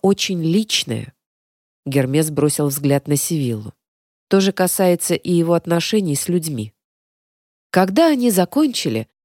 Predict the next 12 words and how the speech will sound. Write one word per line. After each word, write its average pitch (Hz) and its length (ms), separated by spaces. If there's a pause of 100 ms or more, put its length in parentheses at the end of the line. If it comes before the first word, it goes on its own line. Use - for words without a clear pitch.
(140)
Сивилла 269 520
оставила 240 480
свой 196 280
ключ 240 520
на 190 120
сверкающей 196 800
гранитной 175 540
столешнице 165 920 (400)
в 147 100
ультрасовременной 180 1040
кухне 160 500
Аполлона. 135 680